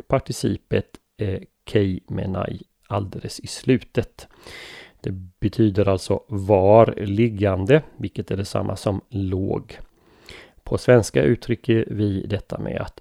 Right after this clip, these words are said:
kärlen stod, men på grekiskan att de låg. Vidare i vers sex har vi ana metretas.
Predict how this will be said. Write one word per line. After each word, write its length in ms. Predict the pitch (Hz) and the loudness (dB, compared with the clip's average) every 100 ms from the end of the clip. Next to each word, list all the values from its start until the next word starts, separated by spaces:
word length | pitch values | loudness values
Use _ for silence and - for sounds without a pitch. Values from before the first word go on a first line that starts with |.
| - | -16
kärlen 600 | - - 101 95 98 98 | -6 -4 -2 -4 -6 -10
stod, 600 | - - - - 123 107 - - | -12 -12 -12 -6 -4 -4 -8 -10
men 160 | 110 | -10
på 120 | 98 101 | -8 -6
grekiskan 580 | 113 - - - - | -6 -6 -10 -8 -6
att 120 | 107 - | -6 -8
de 140 | 110 | -8
låg. 440 | 107 113 110 - - - - _ _ _ - - - - - - _ _ _ _ _ - | -6 -4 -4 -8 -16 -20 -20 _ _ _ -20 -18 -20 -20 -20 -20 _ _ _ _ _ 4
Vidare 460 | 127 131 110 110 | 6 6 6 4
i 380 | 131 110 110 110 | 4 2 2 0
vers 280 | 104 101 - | -2 -2 -2
sex 420 | 127 156 - - | 0 0 -2 -6
har 140 | 110 104 | -2 0
vi 180 | 110 - | -2 -4
ana 680 | - 104 104 101 - 131 - _ | -2 0 2 4 4 4 2 _
metretas. 1300 | 107 101 - - - 120 101 - - 123 - - - | -6 -6 -8 -14 -8 -4 -4 -4 0 0 -2 -14 -16